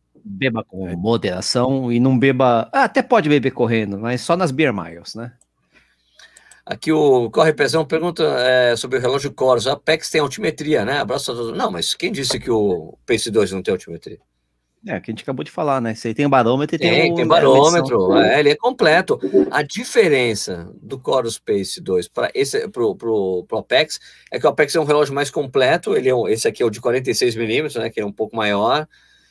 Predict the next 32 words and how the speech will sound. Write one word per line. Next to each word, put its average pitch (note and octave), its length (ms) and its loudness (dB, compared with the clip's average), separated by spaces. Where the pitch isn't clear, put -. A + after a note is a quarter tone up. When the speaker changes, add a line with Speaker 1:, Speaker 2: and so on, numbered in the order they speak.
Speaker 3:
e C3+ 120 0
ele D3 140 6
tem F3 280 4
a, E3 200 4
a D3+ 40 2
coisa D3+ 260 4
dos C#3+ 180 -4
mapas D#3+ 460 2
e G#3 60 0
o F#3+ 40 2
retorno G3 360 -2
pro G3+ 140 -4
início, D#3+ 420 -4
é - 100 -4
isso. E3+ 220 -6
A G2+ 40 -4
altimetria C3+ 720 2
o, D#3+ 400 -2
o - 100 -20
Pace A#2 240 -4
dois G#3+ 200 -2
tem C#3+ 180 -4
também. G2+ 300 -12
Eu A#2 100 -2
Speaker 1:
É, - 20 0
Speaker 3:
mesmo D3+ 140 4
Speaker 1:
se - 60 -4
Speaker 3:
corri B2 160 6
Speaker 1:
ele B2 80 2
Speaker 3:
uma A2+ 80 2
prova A#2 300 4
lá, A2 300 4